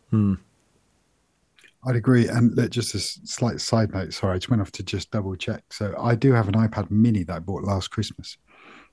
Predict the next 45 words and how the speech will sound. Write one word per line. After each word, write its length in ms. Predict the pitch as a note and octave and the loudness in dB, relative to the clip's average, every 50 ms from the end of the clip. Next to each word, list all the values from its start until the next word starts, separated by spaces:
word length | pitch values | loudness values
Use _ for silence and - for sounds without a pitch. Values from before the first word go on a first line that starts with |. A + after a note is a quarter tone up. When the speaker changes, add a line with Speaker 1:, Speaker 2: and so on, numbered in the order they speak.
| _ _ - | _ _ -10
Speaker 2:
and 80 | F2+ | -10
I 40 | F2+ | -8
paid 240 | - - F#2+ F2+ - | -6 -4 -6 -6 -8
four 260 | - - - G#2+ G#2 | -8 -4 -2 -2 0
hundred 200 | - G2+ F#2+ F#2+ | 2 2 2 2
and 100 | F#2+ F2+ | 0 2
seventy 260 | - G2+ F#2+ F2 E2+ | 2 2 2 2 0
pounds 280 | - - G2 F#2 E2+ - | 0 0 0 0 0 -2
for 80 | D2+ | -4
it, 20 | D2 | -4
which 240 | G#2 A2 - - - | -4 -4 -6 -8 -8
is 60 | - - | 0 2
roughly 180 | E3 D#3 - - | 2 2 4 0
the 80 | C3 A2 | -2 0
price 240 | - B2 A2+ G#2+ | 2 2 0 0
point 200 | - - A2 F#2 | 0 0 0 0
of 60 | F#2 F#2+ | 0 0
this. 240 | G2+ F#2 - - - _ _ _ _ | 0 -2 -4 -8 -14 _ _ _ _
Speaker 1:
Hmm. 140 | G#2+ G#2 G2+ | -8 -8 -6
Speaker 2:
It's 100 | G2 F#2+ | -6 -6
got 160 | F#2 G#2+ F#2+ | -4 -2 -2
an 40 | F#2 | -2
A 60 | G2+ | -2
fifteen 600 | G2 - - - G2+ - - - G2 F#2+ F#2+ F2+ | -2 -4 -8 -8 -8 -8 -4 -2 0 2 2 4
in 100 | F2+ E2 | 2 2
it. 100 | E2 - - - _ _ _ _ _ _ _ _ _ _ - - - - - - - | 0 -2 -6 -12 _ _ _ _ _ _ _ _ _ _ -14 -14 -14 -14 -18 -18 -8
Speaker 1:
So 220 | - - G#2+ G2 | -4 -2 -2 -2
Speaker 2:
It 80 | F#2+ - | -2 -4
supports 440 | - - - A2+ G#2+ E2+ - - | -6 -4 -2 -2 0 0 0 2
it, 160 | A2+ A2 - - - | 2 0 0 -2 -2
the 160 | - F#2+ G2 | 0 2 2
Apple 240 | G#2 F#2 - - F2+ | 2 0 0 -2 0
Pencil 340 | - G2+ G2 E2+ - - - | 2 2 2 0 0 -6 -10
too. 220 | - - G#2 G2 E2+ | -4 0 0 0 0
It 120 | E2 E2+ | 0 2
doesn't 320 | - B2 B2 B2 D3 D3 B2+ | 4 6 8 8 8 8 6
do 180 | - C#3 C3+ | 6 4 4
keyboard. 640 | A#2 - - D3+ C#3+ A2+ G2 F2+ F#2+ A2+ C3+ C#3+ - _ _ _ - | 4 4 6 6 6 6 4 0 0 0 -2 -4 -6 _ _ _ -14
That's 140 | - - - | -14 -12 -8
the 60 | - | -2
one 140 | G#2+ A2 A2 | 0 2 2
thing 120 | A2+ A#2 | 4 2
it 60 | A2 | 2
doesn't 300 | - A2+ A2 G#2 G2+ G2 | 2 2 2 2 2 2
do. 260 | D#2+ E2 D#2+ E2+ G#2+ | 0 0 -2 -4 -4